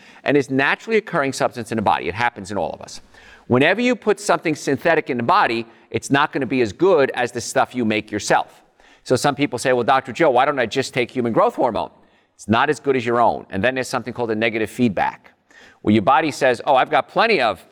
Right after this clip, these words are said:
H G H, testosterone, estrogen. I don't have to make any more." And so now you shut down your own production. So that's when it becomes scary. So don't think, "I'm just gonna take H G H and get the results."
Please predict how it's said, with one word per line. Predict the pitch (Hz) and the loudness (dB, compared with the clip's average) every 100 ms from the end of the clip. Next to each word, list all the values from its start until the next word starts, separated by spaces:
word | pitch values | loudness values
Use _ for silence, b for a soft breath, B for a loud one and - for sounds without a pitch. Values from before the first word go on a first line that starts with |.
| - | -4
H | 123 113 | -2 -2
G | - 113 | -2 0
H, | 92 - - - _ | 0 -4 -14 -20 _
testosterone, | 123 113 123 113 - 107 87 73 - | -4 0 2 0 -2 -6 -6 -6 -4
estrogen. | 131 - 113 90 76 B B B | -4 -4 -8 -6 -8 B B B
I | 156 | 0
don't | 156 | 0
have | 143 147 | 0 -2
to | |
make | 147 151 127 | 0 0 0
any | 104 | -4
more." | 87 78 - _ _ _ - | -4 -6 -8 _ _ _ -8
And | - | -2
so | |
now | 131 131 | 0 0
you | 123 | -2
shut | - 160 - | 0 -2 0
down | 139 127 | -4 -2
your | 120 | -2
own | 120 | -4
production. | - 113 127 - - _ _ _ _ _ | -2 -2 -2 -4 -16 _ _ _ _ _
So | - | -2
that's | 110 117 | 0 -2
when | 104 | -6
it | 95 | -8
becomes | 95 - 90 | -8 -8 -4
scary. | - 117 104 69 | -2 2 2 0
So | 78 98 | -4 -4
don't | 104 113 | -2 -4
think, | 113 | -6
"I'm | 98 | -6
just | 95 | -8
gonna | 98 90 | -6 -6
take | 113 117 | -2 -4
H | 104 95 | -4 -6
G | - 101 | -4 -4
H | 104 | -4
and | 90 | -4
get | 90 | -8
the | - | -6
results." | 90 151 - - | -2 0 0 -4